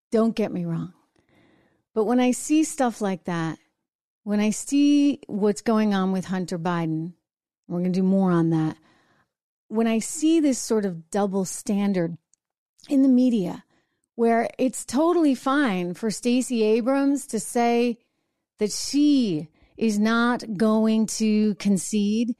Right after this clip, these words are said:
that she didn't win a race there in Georgia,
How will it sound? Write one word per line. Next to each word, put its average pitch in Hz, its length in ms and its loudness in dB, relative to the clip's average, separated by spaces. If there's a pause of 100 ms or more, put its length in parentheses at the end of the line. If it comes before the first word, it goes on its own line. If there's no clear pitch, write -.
(360)
that 196 160 -4
she 269 380 2
didn't 262 280 4
win 240 180 4
a 247 60 4
race 240 380 2
there 247 200 2
in 247 140 4
Georgia, 240 500 2